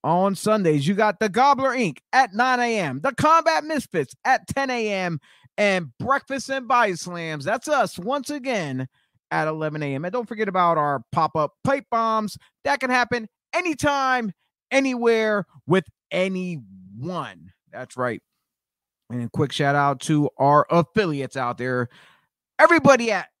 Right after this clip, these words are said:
the Tornado Tag Podcast, the twenty-three hundred Wrestling Podcast,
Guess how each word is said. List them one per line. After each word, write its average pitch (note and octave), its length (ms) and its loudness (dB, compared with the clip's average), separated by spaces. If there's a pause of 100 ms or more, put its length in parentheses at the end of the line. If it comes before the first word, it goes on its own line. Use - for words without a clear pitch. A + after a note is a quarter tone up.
(140)
the F#3+ 140 0
Tornado F#3 420 -4
Tag E3+ 420 -4
Podcast, A3 640 0
the A3+ 120 2
twenty-three E4+ 540 -2
hundred D#4+ 380 -2
Wrestling C4 500 -2
Podcast, C3+ 680 -4